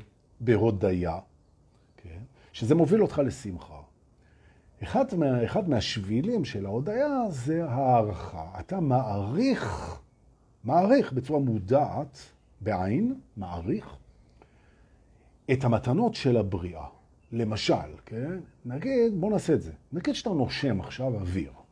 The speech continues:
בוא ננשום, כן? נושם, נושם. <sighs> כמה אתה מעריך את העובדה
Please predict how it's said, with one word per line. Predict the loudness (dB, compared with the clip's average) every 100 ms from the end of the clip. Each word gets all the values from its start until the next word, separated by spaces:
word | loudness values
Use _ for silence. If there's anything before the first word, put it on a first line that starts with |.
| -20 _ -12
בוא | -4
ננשום, | -2 -2 -6 -10 -18
כן? | -14
נושם, | -10 -10 -8 -10 -14 _ -20
נושם. | -20 -20 -20 -18 -18 -20 -20 -20 -20 -20 -20 -20 -20 -20 -20 -20 -20 -20 -20 _ _ _ -10
<sighs> | 0 2 2 2 -2 -2 -4 -4 -4 -6 -6 -6 -8 -12 -14 _ -20 _ _ _ _ _ _ -14 -2 6
כמה | 6 6 0
אתה | 0 2
מעריך | 2 4 2 2 0 -2 -4
את | -4
העובדה | -4 -4 -4 0 0 -2